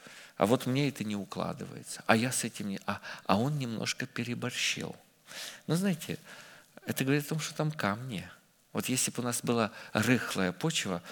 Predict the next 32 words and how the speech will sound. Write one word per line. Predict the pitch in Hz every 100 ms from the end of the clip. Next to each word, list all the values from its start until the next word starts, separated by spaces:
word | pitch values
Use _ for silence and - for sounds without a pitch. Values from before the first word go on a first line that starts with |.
| - -
мы | 143
бы | 160
никогда | 147 - 107
так | 107 -
не | 95
сказали | 92 - 90 73 76 - -
бы. | 101 - - - - - - -
Мы | 110
бы | 123 123
сказали: | - 127 127 120 87 - 104
«Что-то | 110 - -
мне | 131 131
не | 131 131
совсем | - 135 - 135
понятно, | 120 135 175 202 - 87 - -
но | 113
я | 120 165
пойму». | 170 214 208 131 147 - _ _ _ _ _ - - -
А | -
потому | - - 90
что, | 101 - 113 - - - - _ -
м, | - - - - - _ - - - -
потому | - 92 117
что | -
я | 120
в | 120
церкви. | - 90 - - 117 - _
Господь | 95 - - - -
будет | 101 101 104 -
раскрывать | 117 - 151 170 160
свою | - 151 151
истину | 147 139 - - 123